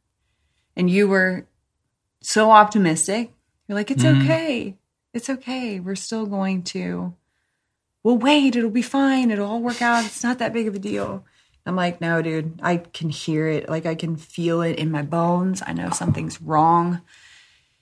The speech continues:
Speaker 1: And about eight o'clock, we get the call. And I'm standing in the kitchen, and she says, "We're gonna have to cancel your surgery. I'm so sorry. I'm so sorry."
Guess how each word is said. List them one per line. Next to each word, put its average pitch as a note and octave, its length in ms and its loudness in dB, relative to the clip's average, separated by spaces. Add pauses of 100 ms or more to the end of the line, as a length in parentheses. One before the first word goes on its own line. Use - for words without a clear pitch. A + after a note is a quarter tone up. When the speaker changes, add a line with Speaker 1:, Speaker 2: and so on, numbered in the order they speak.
(280)
Speaker 1:
And F#3 640 4 (1200)
about F3+ 480 8
eight F#3 140 2
o'clock, G#3 500 2 (360)
we F#3+ 80 -6
get F#3 160 -6
the F#3 80 -14
call. F3 500 0 (840)
And F3 140 2
I'm E3+ 200 0
standing E3 460 -2
in F3 80 -2
the F3+ 80 -4
kitchen, G3 600 -4 (800)
and F3 480 4
she - 140 -2
says, E3+ 380 -2
"We're E3 80 -8
gonna E3+ 160 -2
have D#3+ 300 -2
to E3+ 320 -6
cancel E3 340 -8
your F#3 160 -8
surgery. - 540 -12 (180)
I'm F3+ 80 -4
so E3+ 220 -4
sorry. - 500 -8
I'm F#3 120 -6
so F3 180 -8
sorry." - 380 -8